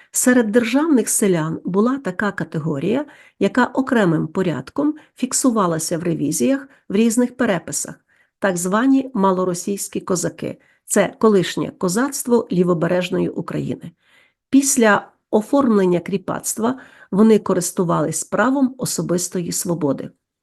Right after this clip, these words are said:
Проживаючи разом з селянами, козацьке населення чітко відрізнялось від нього, в тому числі збереженням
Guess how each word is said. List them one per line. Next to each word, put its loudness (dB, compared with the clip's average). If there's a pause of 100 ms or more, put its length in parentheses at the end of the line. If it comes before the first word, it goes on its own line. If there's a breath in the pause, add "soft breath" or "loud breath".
(160)
Проживаючи 2
разом -2
з -4
селянами, 2 (360 loud breath)
козацьке 0
населення -2 (240 soft breath)
чітко 0
відрізнялось -2
від -8
нього, 2 (240 loud breath)
в -20
тому 0
числі -4
збереженням -2